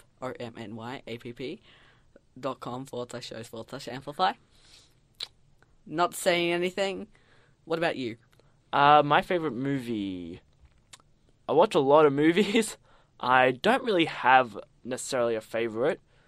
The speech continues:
Speaker 2: Uh, my favourite movie that I've watched recently would probably be The Martian. Have you seen that one?
Speaker 1: I don't think so. It's
Speaker 2: Yeah.
Speaker 1: about Mars, isn't it?
Speaker 2: Yeah, a guy
Speaker 1: Yeah.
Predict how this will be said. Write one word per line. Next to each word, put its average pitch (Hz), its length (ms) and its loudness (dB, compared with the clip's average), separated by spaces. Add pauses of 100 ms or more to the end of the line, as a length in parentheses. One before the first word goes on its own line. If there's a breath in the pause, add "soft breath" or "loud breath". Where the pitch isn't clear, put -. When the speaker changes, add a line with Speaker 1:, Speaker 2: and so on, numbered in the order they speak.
(260)
Speaker 2:
Uh, 135 340 6
my 139 100 -4
favourite 165 220 4
movie 139 220 -2
that 123 120 0
I've 123 100 2
watched 123 260 -6
recently 131 680 -6
would 147 120 0
probably 127 240 0
be 113 120 -2
The 107 80 -6
Martian. 135 480 -4 (140)
Have 110 100 -20
you 113 60 -10
seen 107 180 -10
that 110 140 -8
one? 180 200 -14 (180)
Speaker 1:
I 170 40 -14
don't 180 140 -10
think 135 200 -18
so. 117 260 -14 (320)
It's 160 160 -8
Speaker 2:
Yeah. 185 60 -6
Speaker 1:
about 175 160 0
Mars, 131 400 -2
isn't 131 200 -12
it? 139 200 -12 (240)
Speaker 2:
Yeah, 135 300 6
a 123 60 2
guy 135 180 4
Speaker 1:
Yeah. 131 40 2